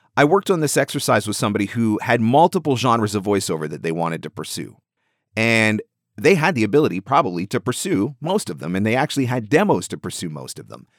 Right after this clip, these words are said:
But when I forced them to go through the exercise of ranking each one of those genres, one, two, three, four, five, so on,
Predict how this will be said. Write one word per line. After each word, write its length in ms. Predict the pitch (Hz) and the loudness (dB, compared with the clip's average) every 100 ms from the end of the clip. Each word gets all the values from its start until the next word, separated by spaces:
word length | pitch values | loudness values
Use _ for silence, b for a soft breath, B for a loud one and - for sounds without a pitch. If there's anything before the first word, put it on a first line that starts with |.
| _ _ _ | _ _ _
But 140 | 135 | 0
when 160 | 147 147 | 2 2
I 80 | 147 | 0
forced 540 | - 226 277 - - | -2 0 0 -2 -2
them 140 | 143 | -2
to 100 | 131 | 0
go 160 | 139 151 | 4 4
through 160 | 147 123 | 4 0
the 100 | 139 | 0
exercise 560 | 170 139 - 113 113 | 0 -4 0 0 0
of 120 | 104 | -4
ranking 680 | 98 120 175 180 120 95 98 - | 0 0 0 -2 -2 -2 -4 -6
each 280 | 127 170 - | -6 -4 -2
one 180 | 135 139 | 0 0
of 140 | 127 | 2
those 180 | 123 110 | 2 2
genres, 600 | 101 123 139 92 90 - | 2 2 2 2 2 -2
one, 640 | - 90 117 143 147 143 - | -10 -2 0 0 0 -4 -6
two, 440 | - 131 131 131 | 0 2 2 0
three, 420 | - 117 127 127 | -2 -4 -2 -2
four, 360 | 127 - 117 117 | -2 0 2 2
five, 280 | - 113 98 | 2 0 2
so 300 | - 185 196 | -2 0 0
on, 300 | 90 82 | -2 -4